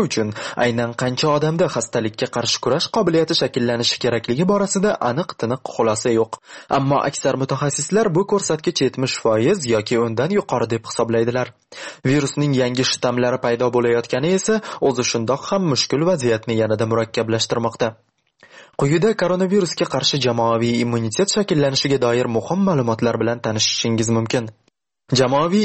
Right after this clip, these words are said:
immunitet qanday aniqlanadi? Jamoaviy immunitet virusning qanchalik yuqumli ekani, ya'ni o'rta hisobda bir odamdan virus necha kishiga yuqishiga asoslangan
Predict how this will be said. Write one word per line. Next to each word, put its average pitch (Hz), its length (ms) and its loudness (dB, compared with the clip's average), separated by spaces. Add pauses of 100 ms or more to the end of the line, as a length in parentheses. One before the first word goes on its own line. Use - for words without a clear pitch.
immunitet 185 440 0 (100)
qanday 185 400 2
aniqlanadi? 120 480 0 (500)
Jamoaviy 120 580 2
immunitet 120 580 0
virusning 180 420 0 (100)
qanchalik 120 480 -2
yuqumli 120 320 0 (120)
ekani, 151 300 -2 (400)
ya'ni 120 220 0 (120)
o'rta 123 260 0
hisobda 143 420 0
bir 208 140 4
odamdan 156 480 0
virus 165 240 2 (100)
necha 117 260 0
kishiga 131 340 2
yuqishiga 113 440 0
asoslangan 113 560 0